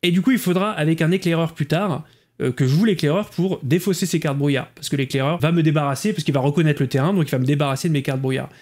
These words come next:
Euh, si vous êtes touché, si un de vos jetons se fait tirer dessus, vous allez tout simplement enlever de votre main, de votre défausse ou de votre pioche, une carte liée à ce... à cette unité-là.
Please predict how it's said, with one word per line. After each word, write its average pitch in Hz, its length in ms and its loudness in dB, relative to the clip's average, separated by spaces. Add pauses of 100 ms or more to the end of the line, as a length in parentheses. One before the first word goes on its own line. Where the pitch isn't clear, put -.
(480)
Euh, 139 160 -2
si - 320 0
vous 214 240 2
êtes 214 120 -2
touché, 226 380 0
si 214 160 -2
un 151 60 2
de 135 40 -2
vos 147 100 2
jetons 151 280 2
se - 80 -4
fait 139 120 -2
tirer 131 260 0
dessus, 180 400 -2 (240)
vous 131 140 0
allez 160 120 2
tout 170 120 -2
simplement 160 440 2
enlever 180 300 2
de 185 40 0
votre 156 220 0
main, 127 220 2
de 143 60 0
votre 135 200 -2
défausse 139 360 0
ou 165 40 2
de 143 60 0
votre 131 240 0 (160)
pioche, 175 420 -2
une 208 140 4
carte 208 320 -2
liée 147 320 0
à 202 80 0
ce... 120 600 0 (840)
à 139 100 0
cette - 260 -4
unité-là. 135 440 0